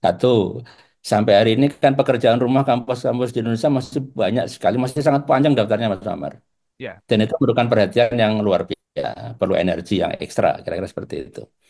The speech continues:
Speaker 1: Nah, ketika pekerjaan rumah masih menumpuk seperti itu, kita kalah bersa-, kalah bersaing dengan perguruan tinggi di negara-negara lain misalnya. Nah, tapi tiba-tiba diberikan mainan yang saya yakin itu akan juga membocorkan energi yang seharusnya tidak perlu.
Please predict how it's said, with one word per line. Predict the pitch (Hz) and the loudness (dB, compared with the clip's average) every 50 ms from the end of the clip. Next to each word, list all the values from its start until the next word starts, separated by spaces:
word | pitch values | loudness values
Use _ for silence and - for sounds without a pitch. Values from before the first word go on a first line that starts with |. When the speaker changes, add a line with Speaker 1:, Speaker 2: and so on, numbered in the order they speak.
| _ _ _ _ _ - 85 | _ _ _ _ _ -4 -4
Speaker 1:
Nah, | 92 - | -2 -2
ketika | 120 113 139 135 - - 143 135 131 135 | 0 0 0 -2 0 4 4 4 4 2
pekerjaan | - - 120 113 127 117 120 | 0 -2 0 4 4 4 4
rumah | 120 127 127 | 4 2 2
masih | 123 113 - - - 123 | 0 -2 -2 -4 -6 -4
menumpuk | 123 120 117 113 - 117 - | -2 -2 -2 -2 -2 -4 -6
seperti | 120 113 120 120 117 165 160 156 | -6 -6 -6 -2 0 0 0 0
itu, | - 98 87 82 - 120 139 156 - _ _ _ _ _ _ _ _ _ - | 0 -2 -2 -2 -6 -10 -10 -10 -12 _ _ _ _ _ _ _ _ _ -6
kita | 113 104 117 113 120 | -4 2 4 4 4
kalah | 120 120 120 - | 4 2 0 0
bersa-, | - 104 - 113 92 90 - | -2 0 2 2 0 2 2
kalah | 101 104 101 101 101 | 2 2 2 0 0
bersaing | - 95 92 - 98 95 101 95 | -4 -6 0 2 2 2 2 0
dengan | 92 98 95 90 98 | -4 -4 -4 -4 -6
perguruan | 95 90 - 101 90 87 90 92 | -8 -4 -2 -2 0 0 0 0
tinggi | 92 92 92 92 | -2 0 0 -2
di | 90 92 92 90 90 | 0 0 0 0 0
negara-negara | 87 90 90 90 90 90 87 85 - 85 85 | 0 0 2 2 2 2 0 -2 0 0 0
lain | 87 104 117 113 120 131 123 104 90 | 2 4 6 8 8 6 6 4 0
misalnya. | 87 - _ _ _ - - - - - - - _ _ _ _ _ _ _ _ - | -4 -8 _ _ _ -20 -20 -18 -18 -18 -18 -20 _ _ _ _ _ _ _ _ -4
Nah, | - - - | -4 0 0
tapi | 113 113 - 143 139 | 0 0 0 0 0
tiba-tiba | 139 135 - 127 135 135 135 185 180 | 0 -2 0 0 0 2 4 4 2
diberikan | 175 147 131 139 139 156 151 156 | 2 2 0 2 2 2 4 4
mainan | 147 139 147 143 104 98 117 147 | 4 4 4 4 4 2 2 2
yang | 151 143 143 | 2 2 2
saya | 143 156 147 147 135 | 2 2 2 2 2
yakin | 139 175 180 | 0 -2 -4
itu | 190 185 202 | -2 -2 -2
akan | 180 175 165 147 | -2 -2 -4 -4
juga | 156 139 160 165 170 | -6 -4 -2 -2 -2
membocorkan | 151 135 131 127 143 135 - 143 143 143 | 0 0 0 0 -2 2 2 2 2 4
energi | 143 147 139 143 - 156 160 | 2 0 0 0 -2 -4 -2
yang | 156 151 | -2 0
seharusnya | - - 117 113 - - 175 131 | 2 2 2 4 2 0 0 0
tidak | 113 - - | -2 -2 -2
perlu. | - 127 107 - | -4 -6 -6 -6